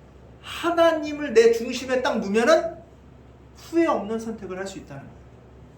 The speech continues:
자. 아, 근데 저는 기도해도 하나님이 응답을 안 해주세요. 아이, 그리고 그 바쁜데 하나님한테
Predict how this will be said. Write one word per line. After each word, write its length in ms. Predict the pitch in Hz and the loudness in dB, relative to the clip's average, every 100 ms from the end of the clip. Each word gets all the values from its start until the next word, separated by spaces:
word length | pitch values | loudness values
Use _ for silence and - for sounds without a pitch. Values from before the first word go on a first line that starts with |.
| - - - - - | -20 -20 -20 -20 -20
자. 120 | - - - - - - - - - - - - - - - - - - - - - 165 | -20 -20 -20 -20 -20 -20 -20 -20 -20 -20 -20 -20 -20 -20 -20 -20 -20 -20 -20 -20 -12 -8
아, 80 | 226 | -6
근데 220 | 220 208 | -6 -6
저는 400 | 214 233 240 233 | -6 -6 -6 -6
기도해도 840 | - 254 302 294 226 247 - - - - - | -6 2 2 2 -2 -4 -4 -6 -14 -20 -20
하나님이 480 | - - 320 285 247 202 | -10 -4 -4 -4 -8 -6
응답을 360 | 339 349 339 | -4 -2 -2
안 140 | 302 269 | -6 -10
해주세요. 340 | 269 - 285 - - - - - - - | -14 -18 -18 -18 -20 -20 -20 -20 -20 0
아이, 180 | 269 285 | 2 4
그리고 260 | 277 254 - | 0 -2 -2
그 140 | 294 | 0
바쁜데 920 | 294 302 359 330 302 302 - - - | 2 2 0 2 6 6 6 0 -2
하나님한테 680 | - 330 339 302 285 262 | 2 4 4 0 -2 -4